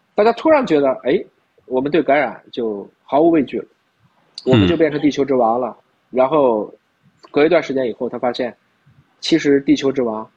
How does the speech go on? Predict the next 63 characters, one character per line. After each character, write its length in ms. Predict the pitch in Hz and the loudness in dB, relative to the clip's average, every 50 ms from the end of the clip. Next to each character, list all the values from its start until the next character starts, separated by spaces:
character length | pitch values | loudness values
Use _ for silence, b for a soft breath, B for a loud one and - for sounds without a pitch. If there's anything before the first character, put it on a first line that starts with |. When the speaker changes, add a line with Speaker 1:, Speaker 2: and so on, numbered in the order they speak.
| _ _ _ _ | _ _ _ _
Speaker 1:
还 180 | - - 123 | -4 -4 -2
是 80 | 120 135 | 0 0
微 100 | 127 131 | 0 0
生 140 | 127 135 131 | -2 -2 -6
物。 120 | 135 131 - _ _ _ _ _ _ _ _ _ _ _ _ _ _ _ _ _ - _ | -6 -8 -12 _ _ _ _ _ _ _ _ _ _ _ _ _ _ _ _ _ -10 _
Speaker 2:
是。 240 | - - - 147 113 | -2 0 2 2 2
Speaker 1:
因 80 | - | 2
为 60 | 180 175 | 2 2
微 100 | 185 185 | 0 0
生 160 | 180 196 190 | 0 2 2
物， 380 | 190 180 165 147 131 110 - - - - _ | 4 4 4 4 2 0 -4 -10 -18 -20 _
<laughs> 220 | _ - - _ | _ -20 -16 _
哈 260 | - - - - 208 165 | -6 -4 -2 0 0 0
哈， 240 | - 165 90 - - - | 0 -2 -2 -4 -4 0
已 160 | 139 135 135 | 0 0 2
经 240 | 156 165 165 165 160 | 4 2 2 2 4
在 160 | 175 165 156 | 2 0 2
地 100 | 160 151 | 0 -2
球 140 | - 143 143 | -2 0 -2
上 120 | 147 139 | -2 0
待 200 | - 151 151 151 | 2 2 2 4
了 60 | 151 143 | 2 0
几 160 | - 120 110 | -2 -6 -6
十 120 | - 131 | -4 -2
亿 140 | 131 139 127 | -2 -2 -2
年 180 | 113 107 92 - | -2 -6 -8 -10
了。 80 | - - _ _ _ _ _ _ _ _ _ _ _ | -14 -20 _ _ _ _ _ _ _ _ _ _ _
人 180 | - 127 139 160 | -2 2 4 4
类 400 | 190 202 185 175 165 156 151 139 | 4 4 4 4 4 4 4 2
统 220 | 143 - 147 139 147 | 0 -4 -6 -6 -4
治 80 | 156 | -2
地 100 | 160 160 | -2 -4
球， 320 | 143 - 135 131 131 135 139 | -4 -4 -4 -4 -4 -4 -4
从 200 | - - 147 143 | -6 -8 -8 -6
农 140 | 139 147 180 | -2 -2 -2
业 100 | 185 160 | -2 -2
社 160 | - 175 151 | -2 -2 -4
会 80 | 147 131 | -4 -4
算 300 | - 156 143 131 113 107 | -4 -6 -6 -6 -8 -6
就 140 | - 143 131 | -6 -6 -6
是 80 | 131 | -4
一 100 | 120 123 | -4 -2
万 160 | 139 151 143 120 | -2 -2 -2 -4
年。 160 | 101 - - _ _ _ _ _ _ _ _ _ _ _ _ _ _ | -8 -12 -14 _ _ _ _ _ _ _ _ _ _ _ _ _ _
在 160 | - 170 165 | 0 0 0
这 220 | 160 - 294 294 233 | 0 2 0 0 0
个 80 | 160 | 0
过 120 | 139 143 135 | -2 -2 -2
程 120 | 135 127 | -2 -2
中， 180 | 131 127 127 117 | 0 0 0 2
人 160 | 117 123 147 | 2 4 4
类 160 | 202 254 254 | 4 4 2
所 160 | 190 - 143 | 2 -2 -4
能 180 | 120 120 127 127 | -4 -4 -6 -4
制 120 | - 165 | -2 0
造 120 | 151 147 131 | 2 2 0
出 140 | - - 135 | 0 -2 -4
来 80 | 135 | -2
的 80 | 127 123 | -2 -4
各 180 | - - 180 156 | -2 0 0 0
种 160 | 127 113 107 | 0 -2 -4
办 240 | - - 139 123 110 | -2 -2 -2 -2 -2
法， 260 | - - - 90 - | -4 -8 -12 -12 -16